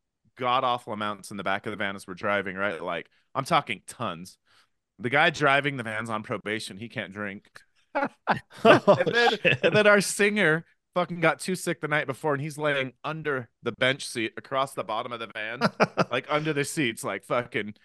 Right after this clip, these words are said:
Speaker 1: puking on the side of the fucking road in Oceanside. And
Speaker 2: Jesus.
Speaker 1: and me and Dusty,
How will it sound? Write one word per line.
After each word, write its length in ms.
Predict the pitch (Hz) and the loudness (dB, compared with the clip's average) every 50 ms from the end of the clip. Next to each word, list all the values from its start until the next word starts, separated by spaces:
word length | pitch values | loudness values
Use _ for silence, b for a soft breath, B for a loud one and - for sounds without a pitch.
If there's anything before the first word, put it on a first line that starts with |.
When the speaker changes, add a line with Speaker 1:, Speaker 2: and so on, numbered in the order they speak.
| _ _ _ _ _ | _ _ _ _ _
Speaker 1:
puking 400 | - - - 135 135 - 151 131 123 | -8 -4 -4 -4 -4 -4 -6 -6 -4
on 120 | 135 131 | -6 -6
the 60 | 131 120 | -6 -6
side 260 | - - 131 120 120 | -6 -2 -2 0 0
of 60 | 110 | 0
the 80 | 107 104 | -2 -4
fucking 320 | - 135 135 - - 110 | -4 -6 -4 -4 -4 -2
road 220 | 110 110 113 113 | 0 0 0 0
in 80 | 104 113 | -2 -4
Oceanside. 680 | 104 107 117 120 - - - 123 - - 127 117 117 120 | -4 -6 -6 -6 -8 -14 -16 -12 -8 -4 -2 -2 -2 -4
And 240 | 110 104 92 98 104 - _ _ _ _ _ | -6 -10 -14 -18 -20 -20 _ _ _ _ _
Speaker 2:
Jesus. 500 | - - 139 139 131 101 87 87 - - - | -10 -6 -4 -4 -4 -4 -6 -8 -6 -4 -2
Speaker 1:
and 100 | 151 165 | 0 2
me 100 | 175 190 | 2 2
and 100 | 175 160 | 4 4
Dusty, 520 | 139 151 156 160 - - - 160 160 160 | 4 4 4 4 2 -2 -2 0 0 -2